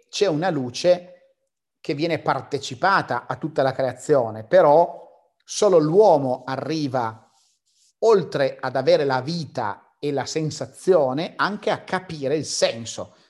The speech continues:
Quindi non solamente a vivere, non solamente a percepire le cose, ma anche capirne il senso, quindi arrivare alla verità. Però attenzione, che con il solo intelletto umano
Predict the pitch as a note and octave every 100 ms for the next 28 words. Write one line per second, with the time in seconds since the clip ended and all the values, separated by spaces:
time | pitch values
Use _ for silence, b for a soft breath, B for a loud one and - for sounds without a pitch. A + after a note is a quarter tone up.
0 | b - D3 A#2 B2 A#2+ D3 D3+ E3+ C#3
1 | B2+ C3 D#3 A#2+ G#2+ G#2+ A2+ A#2+ C3 D3+
2 | D#3 C3+ A#2+ D3 D3 C#3+ C#3+ D3+ D3+ D#3+
3 | D3+ A#2+ B2+ G3 G3 - - E3+ C3+ F#3+
4 | C#3 - A#2+ G#2+ G2+ - D#2 E2+ - B2
5 | G#3 F#3+ D#3 C3 A#2+ A2+ G#2 - - _
6 | _ _ - A3 A3 E3+ - E3+ A#2+ F#2+
7 | - _ _ _ _ _ _ _ C#3 C#3
8 | F3+ F#3+ F3+ - B3+ C4+ G3 - D3 D#3
9 | D#3 D#3 D3 G#2+ G#2 C3 F3 - _